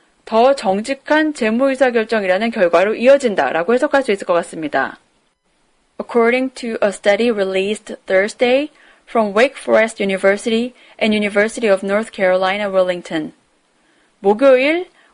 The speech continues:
웨이크 포레스트 대학교와 노스캐롤라이나 윌링-, 윌밍턴 대학교의 발표에 따르면 합쳐보면요. 웨이크 포레스트 대학교와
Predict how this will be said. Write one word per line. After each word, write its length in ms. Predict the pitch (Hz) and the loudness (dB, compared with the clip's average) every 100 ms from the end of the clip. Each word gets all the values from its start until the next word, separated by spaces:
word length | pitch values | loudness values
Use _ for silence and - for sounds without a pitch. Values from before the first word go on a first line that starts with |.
| - | -2
웨이크 440 | 208 294 - 330 | 0 0 0 -2
포레스트 520 | 320 320 320 302 277 | 0 2 0 0 0
대학교와 640 | 240 208 214 - 190 196 220 | 2 4 2 2 4 4 4
노스캐롤라이나 960 | 208 233 - 277 269 247 220 214 220 | 0 -4 -4 0 0 2 -2 0 -2
윌링-, 500 | 202 196 208 220 226 220 | 0 0 0 -2 -6 -2
윌밍턴 600 | 202 240 285 269 269 240 | 0 2 2 0 -2 -2
대학교의 460 | 214 202 - 202 | 0 -2 0 0
발표에 400 | 202 190 196 262 | 0 -4 2 2
따르면 580 | 240 240 247 190 143 139 - _ _ _ _ _ _ _ _ | 2 2 2 0 -4 -6 -14 _ _ _ _ _ _ _ _
합쳐보면요. 960 | 370 381 440 330 233 190 262 269 170 190 _ _ _ _ _ | -2 2 2 2 0 0 2 2 0 -6 _ _ _ _ _
웨이크 400 | 214 277 294 330 | 0 0 0 -2
포레스트 440 | 339 330 320 - | 2 2 0 0
대학교와 760 | 277 247 240 - 220 233 311 370 | 2 2 2 0 2 4 4 0